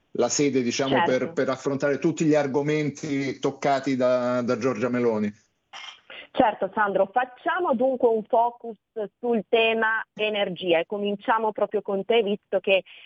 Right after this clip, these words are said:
Speaker 2: eh, hai a disposizione ancora qualche minuto.
Speaker 1: Sì, come no. Allora, il tema energia sicuramente anche lì è stata molto chiara e,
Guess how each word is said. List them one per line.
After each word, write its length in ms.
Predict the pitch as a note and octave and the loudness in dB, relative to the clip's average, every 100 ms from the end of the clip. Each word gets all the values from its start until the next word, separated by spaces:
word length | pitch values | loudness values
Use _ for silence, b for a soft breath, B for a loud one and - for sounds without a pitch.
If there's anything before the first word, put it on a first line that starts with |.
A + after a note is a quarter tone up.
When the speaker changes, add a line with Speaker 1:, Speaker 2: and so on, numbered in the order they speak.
| B _ | B _
Speaker 2:
eh, 340 | F#3 F3+ F3 - | 0 2 2 0
hai 320 | G3+ G#3 G#3 | -2 -2 -4
a 140 | G3+ F#3 | -4 -6
disposizione 840 | F#3+ - G3+ F#3 F#3+ - G#3+ F#3+ | -8 -10 -8 -6 -8 -2 -2 0
ancora 360 | F3+ G3 F#3 | 2 2 2
qualche 480 | - G3+ F#3+ F#3+ G3 | 0 0 0 -2 -6
minuto. 580 | F#3 F3 E3 D3 D3+ D3+ _ _ _ _ _ _ _ _ _ _ - | -8 -6 -8 -6 -6 -6 _ _ _ _ _ _ _ _ _ _ 0
Speaker 1:
Sì, 180 | A#3 | 2
come 220 | F3+ A3 G3 | 4 2 2
no. 180 | D3 B B | -2 B B
Allora, 380 | - F3 G3+ D3+ | -4 0 2 2
il 100 | C3+ | 0
tema 220 | G3 G3+ | 0 0
energia 440 | F#3+ F#3 F#3 C4 G3 | 0 0 0 0 0
sicuramente 800 | - F3 F3 F#3 B3+ B3+ D#3+ C#3+ | -2 0 2 2 0 0 0 0
anche 320 | - F3 G3+ | -2 0 0
lì 220 | F#3+ A3+ | 2 2
è 80 | F#3+ | 2
stata 300 | C#3+ D3+ C#3+ | 0 -4 -4
molto 320 | D3+ E3 D3+ | -2 -2 -2
chiara 720 | D3 E3+ C#3+ A#2+ B2+ F#3 A3 - | 0 2 2 2 0 -2 -4 0
e, 1000 | C#3 C#3 C3+ C3 B2+ A#2+ B2 B2 A#2+ | 2 4 4 4 2 2 2 4 2